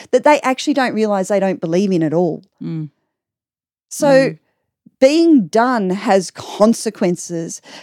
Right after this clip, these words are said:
Speaker 1: Being
Speaker 2: Mm.
Speaker 1: able to stand firm in saying that and facing what those consequences mean is no small thing for a woman,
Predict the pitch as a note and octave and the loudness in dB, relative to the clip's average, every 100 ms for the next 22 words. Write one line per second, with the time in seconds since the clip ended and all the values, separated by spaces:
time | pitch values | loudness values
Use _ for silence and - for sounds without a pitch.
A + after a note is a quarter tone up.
0 | - A3+ A#3+ E3 A3+ B3 B3+ B3 - - | 0 2 2 0 2 2 2 -2 -4 -2
1 | A3 G#3 G3 - A3 G3+ A3 A3+ F#3 F3+ | 0 2 0 0 2 2 2 0 -2 -4
2 | - - G3+ G3+ G#3+ G3+ E3+ F#3 F3+ - | -6 -6 -2 0 0 0 -2 -4 -4 0
3 | F3+ F#3+ G3+ F#3 - F3 F3 - F#3+ F#3 | -2 -2 -6 -6 -2 -2 -2 -4 -6 -6
4 | - E3+ E3 D#3+ E3 F3+ F#3+ F3 D#3+ E3+ | -4 -4 -4 -8 -4 -2 0 0 -2 -2
5 | G3+ F#3+ F3+ F3+ - F#3+ E3 D#3 - G3 | 0 2 2 -2 -4 -4 -4 -4 -2 0
6 | F3+ - D#3+ C3+ C#3+ - | 0 -2 -6 -6 -8 -10